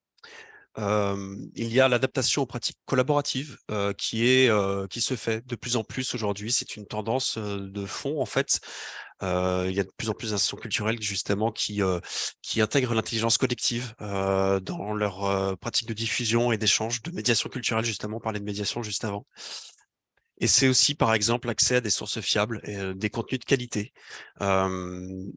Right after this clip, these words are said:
là, on peut parler directement, euh, des plateformes numériques, des institu-, des institutions culturelles, mais aussi des contenus qu'elles, euh, qu'elles ouvrent et qu'elles diffusent sur les projets Wikimedia. Euh,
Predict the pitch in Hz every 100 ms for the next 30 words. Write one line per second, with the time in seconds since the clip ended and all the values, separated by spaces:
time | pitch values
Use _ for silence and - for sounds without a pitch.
0 | - 110 127 135 117 113 107 117 117 107
1 | 104 - 101 107 117 107 98 95 95 107
2 | 120 - 123 110 110 107 113 117 107 104
3 | 101 - - - - 104 113 - - -
4 | 120 120 120 143 185 131 120 113 147 131
5 | - 117 139 - 117 107 104 101 120 110
6 | 127 131 120 107 110 - 113 - 110 104
7 | 110 104 104 - 110 104 104 117 - -
8 | - - - _ 101 98 101